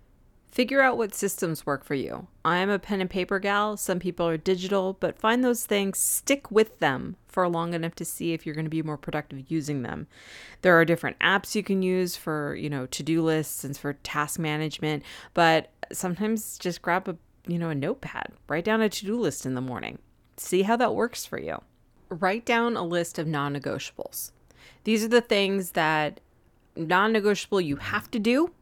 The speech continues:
These are the things that you need in order to be happy. These are the things that are vital to you,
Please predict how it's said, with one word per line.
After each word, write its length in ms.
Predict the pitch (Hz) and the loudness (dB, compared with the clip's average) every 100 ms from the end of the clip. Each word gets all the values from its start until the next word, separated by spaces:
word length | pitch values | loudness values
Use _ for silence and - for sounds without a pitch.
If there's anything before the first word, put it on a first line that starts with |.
| _ - - - - - | _ -20 -20 -20 -20 -4
These 220 | 202 190 | -2 0
are 40 | |
the 120 | 190 | -2
things 360 | 190 196 190 175 | 0 0 0 0
that 320 | 185 175 160 | 4 4 2
you 160 | - 170 | 0 0
need 240 | 175 175 | 2 2
in 100 | 185 | 2
order 200 | 180 170 160 | 2 0 -2
to 100 | - | -4
be 100 | 160 | -2
happy. 460 | 156 165 240 285 - _ - - | -2 -2 -4 -6 -10 _ -20 -8
These 220 | 202 208 | -4 -2
are 40 | 233 | 4
the 120 | 247 | 2
things 260 | 247 240 226 | 4 2 2
that 100 | 220 | 2
are 100 | 185 | 2
vital 360 | 143 147 139 | 4 2 0
to 160 | - 151 | -4 -6
you, 560 | 143 180 165 127 226 | 0 4 4 4 -8